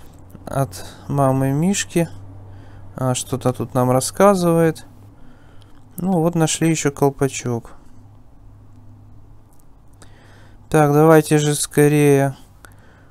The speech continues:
наши яйца Вылупим в наш улей. Перетянем. А, восемь яиц. Я почему-то думал, что десять. Ну ладно, давайте-ка.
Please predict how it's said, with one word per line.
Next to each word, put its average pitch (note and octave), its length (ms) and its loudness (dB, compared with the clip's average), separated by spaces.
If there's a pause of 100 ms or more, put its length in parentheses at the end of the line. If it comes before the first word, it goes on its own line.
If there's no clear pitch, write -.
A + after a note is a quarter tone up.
(1400)
наши C3 640 -2
яйца C3+ 720 0 (1400)
Вылупим C3 720 -2
в B2+ 80 -4
наш B2+ 300 -2
улей. F#3 440 2 (1700)
Перетянем. E3+ 880 4
А, D3 200 6
восемь D#3 460 4
яиц. C#3 380 0
Я D#3 100 4
почему-то C#3 460 -4
думал, A#2+ 260 -2
что - 240 -6
десять. D3 460 -4
Ну D#3+ 100 -2
ладно, A#2 320 2
давайте-ка. A#2+ 640 -2